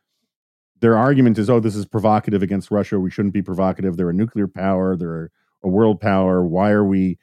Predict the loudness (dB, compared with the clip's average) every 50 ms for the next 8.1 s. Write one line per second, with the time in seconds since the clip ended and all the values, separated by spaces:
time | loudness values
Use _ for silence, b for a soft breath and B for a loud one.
0 | _ _ _ _ -4 -4 -4 -2 -4 -6 -4 -4 -2 -2 -4 -4 -6 -6 -6 -4
1 | -4 -4 -4 -2 -2 -2 0 0 0 0 -2 -4 -6 -6 -6 -4 -2 -2 -2 -2
2 | -2 -2 -2 -4 -4 -4 -6 -8 -4 -2 -2 -4 -4 -4 -6 -4 -4 -4 -4 -4
3 | -4 -4 -4 -4 -4 -4 -4 -4 -6 -10 _ _ _ _ _ _ _ _ _ _
4 | _ _ _ _ -2 0 2 4 4 4 4 2 2 0 -2 -6 _ _ _ _
5 | 0 0 2 4 4 4 4 4 4 4 4 4 2 2 0 -4 -4 -2 0 0
6 | 0 0 0 -2 -4 -6 -10 _ _ -2 0 0 0 0 0 -2 0 2 2 0
7 | 0 -2 -4 -4 0 0 2 2 4 2 2 0 -2 -4 -8 -10 -8 -8 -8 -12
8 | -14